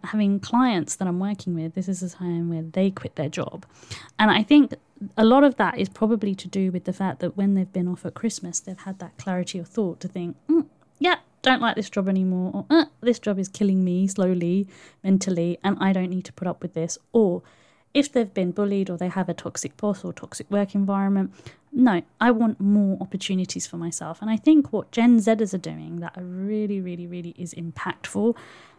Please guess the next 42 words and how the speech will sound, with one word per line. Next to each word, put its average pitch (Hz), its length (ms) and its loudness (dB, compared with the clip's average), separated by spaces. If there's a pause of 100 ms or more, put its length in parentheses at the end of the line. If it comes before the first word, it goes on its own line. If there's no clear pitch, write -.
(280)
is 208 140 2
they 254 180 6
are 311 80 4
prepared 190 420 -4
to 196 80 -4
work 175 320 -6
in 185 60 0
different 170 360 -6
ways, 196 500 -4 (160)
where 185 600 0
a - 60 -4
lot 214 200 2
of 240 140 0
people 196 340 -4
were 185 140 0
willing 190 340 0
to 180 120 -8
just - 200 -8
put 185 140 0
up 175 140 -2
with 180 120 -2
it 165 140 0
and 175 100 -6
just 170 160 -4
swallow 180 320 2
it 165 100 2
and 175 120 -6
just 180 140 -6
go, 180 140 -2
"Yeah, 285 200 2 (420)
this 320 160 6
is 262 140 8
work, 208 320 2
I 226 100 2
get 220 220 -4
paid 185 220 -4
for 185 100 -8
this, 175 240 -4 (100)
I 202 120 0
get 196 160 -4
the 185 80 -12
bills, 175 380 -8